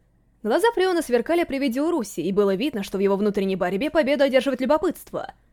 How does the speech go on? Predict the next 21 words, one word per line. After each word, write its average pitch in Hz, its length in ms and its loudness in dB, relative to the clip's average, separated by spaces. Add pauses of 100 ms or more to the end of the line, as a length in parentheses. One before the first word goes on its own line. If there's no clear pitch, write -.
(380)
Может, 196 380 -2
он 202 120 2
учёный 208 380 0
или 196 140 4
исследователь? 208 680 -2 (500)
В - 40 -4
любом 392 240 4
случае, - 480 -2 (240)
он 285 120 0
очень 392 220 0
сильно 302 200 0
выделяется. 285 680 0 (520)
Мы 302 100 -2
привлечём 349 500 0
много 320 200 0
лишнего 302 320 0
внимания, 294 400 -2
когда 190 180 0
вернёмся 254 400 0
в 285 60 -6
город. 277 360 -2